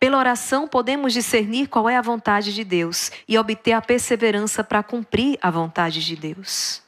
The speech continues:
É pela oração que discernimos qual a vontade do Senhor.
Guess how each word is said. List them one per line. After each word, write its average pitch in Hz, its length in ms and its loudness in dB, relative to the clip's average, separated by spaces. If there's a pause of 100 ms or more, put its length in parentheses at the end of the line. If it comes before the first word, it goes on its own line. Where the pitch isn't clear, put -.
(1600)
É 190 40 4
pela 214 220 2
oração 208 480 0
que - 80 -12
discernimos 196 640 -2
qual 185 180 0
a 185 60 2
vontade 175 480 -2
do 170 80 -4
Senhor. 175 460 -6